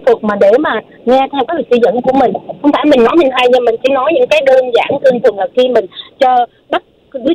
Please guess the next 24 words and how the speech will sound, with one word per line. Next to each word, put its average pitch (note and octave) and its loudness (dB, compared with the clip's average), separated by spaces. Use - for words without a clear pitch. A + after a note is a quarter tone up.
những G#3+ -4
đứa D4+ -2
trẻ G#3+ 2
vào G#3+ 0
khuôn C#4 2
khổ G#3 2
là B3+ 0
mình G#3+ -6
phải F#3 0
có A#3 2
một - -6
cái - 0
plan, A3+ 2
một G3+ -6
cái - 2
sự - 2
giải D4 -2
thích D#4 -2
rõ F3+ -2
ràng. G#3 -2
Thì A#3 2
mà A3 2
phải A#3+ 0
cái, B3 0